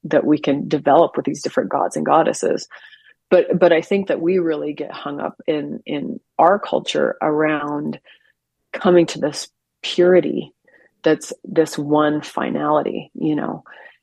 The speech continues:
and I don't have the answer. I'm just really curious about that. And I like to think about that when I'm working in mental health.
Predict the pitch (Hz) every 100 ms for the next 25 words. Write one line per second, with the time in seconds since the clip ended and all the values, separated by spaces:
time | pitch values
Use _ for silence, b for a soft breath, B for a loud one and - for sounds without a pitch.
0 | _ 151 156 151 147 156 - _ _ _
1 | _ _ _ 226 208 180 165 139 120 147
2 | 185 185 143 151 143 - 147 143 - -
3 | 175 165 156 139 - - - 180 - 165
4 | 151 151 151 147 151 - 147 151 160 151
5 | 139 147 147 147 - 160 151 147 156 151
6 | 151 151 147 156 151 151 147 147 135 -
7 | - 196 190 -